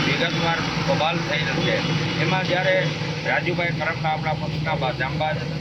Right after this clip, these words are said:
રાજુભાઈ કરપડાએ જ્યારે ખેડૂત માટે આંદોલન કર્યું, એમાં પ્રશાસને જે અવરોધ કર્યો છે અને ખેડૂતને જે નુકસાની થાય છે, એના માટે જ્યારે આપણી લડત હતી, એ લડતને આપણે ધ્યાનમાં લઈ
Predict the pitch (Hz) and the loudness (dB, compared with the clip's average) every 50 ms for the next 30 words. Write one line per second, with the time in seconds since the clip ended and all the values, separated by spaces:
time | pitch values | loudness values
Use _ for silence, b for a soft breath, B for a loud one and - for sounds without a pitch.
0 | 131 127 123 123 - 131 - - 156 156 151 - - - 156 170 - 156 151 147 | -4 -2 -2 0 0 0 0 0 0 0 0 0 0 0 0 0 0 0 0 0
1 | 135 - 156 151 - - - - 143 - 151 - 143 160 165 160 - - - - | 0 0 0 0 0 0 0 -2 -2 -2 0 0 0 0 0 -2 -2 -2 -2 -2
2 | - - 160 165 - 180 165 160 165 156 151 160 - - - - - - - - | -2 -2 -4 -4 -4 -4 -4 -2 -2 -2 -2 -2 -2 -2 -2 -2 -2 -4 -4 -4
3 | - - - - - - - - - - 160 160 160 160 - - - 180 170 151 | -4 -4 -4 -4 -4 -2 -2 -2 -2 -2 -2 -2 -2 -2 -4 -4 -4 -4 -4 -4
4 | - 165 156 - - - - 165 - 165 175 - 180 214 208 - - 214 214 - | -4 -4 -4 -4 -4 -4 -4 -4 -4 -6 -6 -4 -4 -4 -4 -4 -4 -4 -4 -4
5 | 208 202 208 190 160 - 175 180 208 240 247 226 202 170 185 190 180 180 165 - | -4 -4 -4 -4 -4 -2 -2 -2 -2 -2 -2 -4 -4 -4 -2 -2 -2 -2 -2 -4
6 | 170 160 143 - - 151 160 170 190 202 180 - 175 175 165 170 165 170 - - | -4 -6 -6 -6 -4 -4 -4 -2 -2 -4 -4 -4 -4 -4 -4 -4 -4 -4 -6 -6
7 | 151 - 185 190 190 185 156 151 156 143 139 123 127 117 110 - - - - 170 | -4 -4 -2 -2 -2 -2 -2 -2 -2 -2 -2 -4 -4 -4 -4 -6 -6 -6 -6 -6
8 | 151 - 160 170 180 185 180 185 196 185 180 160 175 170 170 165 165 - 160 156 | -6 -4 -4 -4 -4 -4 -4 -6 -6 -6 -6 -4 -2 -2 -2 -2 -2 -4 -4 -4
9 | 151 131 135 135 160 190 - 156 147 147 151 127 117 139 156 151 135 - - 143 | -4 -2 -2 0 0 0 0 0 -2 -2 -2 -4 -6 -6 -8 -8 -10 -10 -8 -6
10 | 175 190 202 175 160 165 175 185 185 - - 175 165 156 147 151 170 160 156 143 | -4 -4 -2 -2 -2 0 0 -2 -2 -2 0 0 0 -2 -2 -2 -2 0 0 -2
11 | 113 - 117 120 139 160 175 180 180 170 165 156 135 | -2 -4 -4 -2 -2 -2 -4 -4 -4 -2 -2 -2 -4